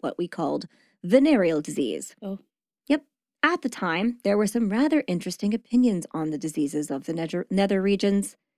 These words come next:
Speaker 1: And if it was well known that you had one, you could find yourself locked up or dead. People were sometimes apparently executed for having them
Speaker 2: Oh,
Speaker 1: because you
Speaker 2: wow.
Speaker 1: could spread 'em. And so people were pretty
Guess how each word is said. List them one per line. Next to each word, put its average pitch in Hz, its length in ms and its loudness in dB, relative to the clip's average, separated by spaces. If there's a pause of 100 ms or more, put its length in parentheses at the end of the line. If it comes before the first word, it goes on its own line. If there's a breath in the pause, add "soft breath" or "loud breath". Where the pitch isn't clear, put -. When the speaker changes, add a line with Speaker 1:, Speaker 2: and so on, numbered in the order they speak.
(420)
Speaker 1:
And 233 160 4
if 240 100 2
it 247 100 0
was 208 140 0
well 220 220 2
known 220 260 2
that 202 140 0
you 190 100 -2
had 269 400 0
one, 320 380 2 (500)
you 254 240 6
could 277 320 2
find 254 380 4
yourself 202 720 0 (580)
locked 196 360 0
up 190 300 0
or 190 140 -2
dead. 165 480 -4 (640)
People 202 280 0
were 185 120 2
sometimes 180 500 -4
apparently 170 480 -6
executed 151 600 -10
for - 120 -14
having 151 340 -10
them 87 160 -12
Speaker 2:
Oh, 240 100 -4
Speaker 1:
because 185 240 -6
you 165 60 -4
Speaker 2:
wow. 196 80 -8
Speaker 1:
could 202 120 -10
spread - 280 -2
'em. 95 160 -12 (680)
And 220 160 0
so 269 120 2
people 427 280 0
were 220 120 0
pretty 554 340 0